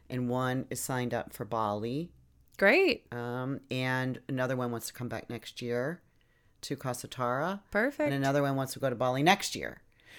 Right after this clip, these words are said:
Speaker 1: So
Speaker 2: Wonderful.
Speaker 1: really, it's like, you know, like, and of course,
Speaker 2: They,
Speaker 1: how
Speaker 2: they turn out to be absolutely inspiring, and
Speaker 1: It's a different
Speaker 2: you
Speaker 1: group of
Speaker 2: get
Speaker 1: people.
Speaker 2: something out there.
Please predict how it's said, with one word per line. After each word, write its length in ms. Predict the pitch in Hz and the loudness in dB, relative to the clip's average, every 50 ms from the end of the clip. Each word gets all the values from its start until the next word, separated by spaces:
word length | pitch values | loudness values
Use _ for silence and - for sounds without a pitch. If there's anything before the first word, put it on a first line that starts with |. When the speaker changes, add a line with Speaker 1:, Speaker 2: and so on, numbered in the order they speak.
| - - | -10 -2
Speaker 1:
So 320 | - - 220 214 202 185 | 6 10 12 12 12 12
Speaker 2:
Wonderful. 320 | 185 196 202 233 269 349 285 | 12 12 12 12 12 12 12
Speaker 1:
really, 200 | 269 262 240 226 | 12 12 12 12
it's 260 | 214 214 - - - | 12 12 8 6 10
like, 400 | 226 208 196 185 - - - - | 12 12 12 12 8 2 -8 0
you 120 | - 202 190 | 4 6 8
know, 300 | 185 180 175 170 165 - - | 10 10 10 10 8 6 6
like, 400 | 165 175 165 165 165 - - - - - - - - - | 8 10 10 10 10 6 0 -16 -16 -20 -20 -2 4 6
and 160 | 165 160 160 | 6 8 6
of 60 | - | 4
course, 340 | - - 196 180 - 240 226 | 6 10 12 12 12 12 12
Speaker 2:
They, 60 | 190 | 10
Speaker 1:
how 80 | 165 180 | 10 10
Speaker 2:
they 60 | 226 247 | 10 10
turn 300 | 226 - 240 226 214 208 | 8 4 4 6 8 8
out 220 | 196 180 175 160 - | 8 8 8 6 2
to 80 | - | 0
be 380 | 175 170 160 156 156 156 143 - | 0 2 2 4 4 4 2 2
absolutely 680 | - - 165 156 151 - - 180 170 156 143 151 147 135 | 2 2 2 2 0 0 -2 0 0 0 0 0 -2 -2
inspiring, 1000 | 131 139 - - - 196 190 185 180 180 180 180 175 170 165 165 160 160 160 151 | -2 -4 -4 0 4 6 8 8 8 8 6 6 6 6 6 6 4 4 2 0
and 400 | - - 151 147 143 143 143 143 | 0 2 2 4 4 4 6 6
Speaker 1:
It's 120 | - 147 185 | 6 6 6
a 40 | 175 | 4
different 420 | 147 - - 214 214 - 226 196 | 6 8 10 10 10 8 6 6
Speaker 2:
you 60 | 196 | 8
Speaker 1:
group 200 | 190 208 202 - | 10 10 10 10
of 60 | 202 196 | 10 8
Speaker 2:
get 160 | 185 - - | 8 8 6
Speaker 1:
people. 140 | 226 208 202 - - 208 202 202 196 190 185 | 4 4 4 6 8 10 12 12 12 12 12
Speaker 2:
something 200 | 185 180 165 - | 12 10 8 4
out 300 | - 160 156 147 - - | 2 2 0 -2 -4 -6
there. 280 | 151 131 71 - - | -8 -8 -8 -8 -12